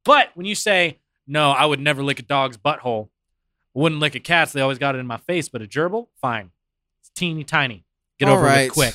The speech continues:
Speaker 2: Let, let's just get over with this quick.
Speaker 1: All right. <sighs> There, brother. <laughs>
Speaker 2: Give, uh, the,
Speaker 1: <coughs>
Speaker 2: get, give
Speaker 1: Oh, man.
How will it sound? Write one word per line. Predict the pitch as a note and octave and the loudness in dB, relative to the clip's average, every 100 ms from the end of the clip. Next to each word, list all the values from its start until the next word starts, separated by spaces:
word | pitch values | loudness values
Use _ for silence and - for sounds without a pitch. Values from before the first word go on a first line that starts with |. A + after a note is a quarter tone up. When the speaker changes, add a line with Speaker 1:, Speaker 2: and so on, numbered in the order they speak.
| - | -6
Speaker 2:
Let, | E3+ F3+ E3+ | 2 2 2
let's | G3 F#3+ | -2 -2
just | F3+ C#3+ | -6 -2
get | D#3 D3 | 2 2
over | B2+ A#2+ | 0 -4
with | A#2+ | -2
this | A#2+ A#2+ - | -2 -2 -4
quick. | A2+ G#2 - - - | -4 -4 -6 -14 -8
Speaker 1:
All | - F#3 | -6 -4
right. | D#3+ C3 - - | -6 -10 -10 -10
<sighs> | - - - - - - | -6 -6 -8 -12 -14 -14
There, | - | -14
brother. | - - - - - - - - - C#4 D#4+ F4 - | -12 -10 -10 -12 -16 -16 -6 -6 0 0 2 0 2
<laughs> | G4+ C#3 B2+ | 0 -2 0
Speaker 2:
Give, | E3+ G3+ A3+ A#3 A3+ | 6 8 8 4 2
uh, | F3 B2+ - | -2 -2 -10
the, | D3 D#3+ D#3+ - - _ | -2 0 0 -4 -12 _
Speaker 1:
<coughs> | - | 2
Speaker 2:
get, | F#3 G3+ - _ E3+ | 4 4 -2 _ 0
give | F#3 G#3+ A3+ G3+ | 4 6 6 2
Speaker 1:
Oh, | |
man. | F#3+ F3+ | 0 0